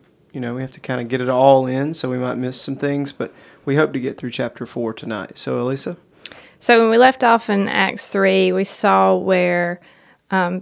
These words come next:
Speaker 2: Peter and John went to the temple and healed the beggar.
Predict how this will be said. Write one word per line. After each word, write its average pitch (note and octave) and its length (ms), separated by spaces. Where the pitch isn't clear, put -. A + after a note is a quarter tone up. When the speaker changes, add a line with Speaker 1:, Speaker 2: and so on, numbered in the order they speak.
Speaker 2:
Peter G#3+ 440
and F3+ 260
John F#3 600
went G#3 220
to G#3+ 100
the F#3 100
temple G#3 460
and F#3 200
healed F#3 640
the F#3 100
beggar. G3 400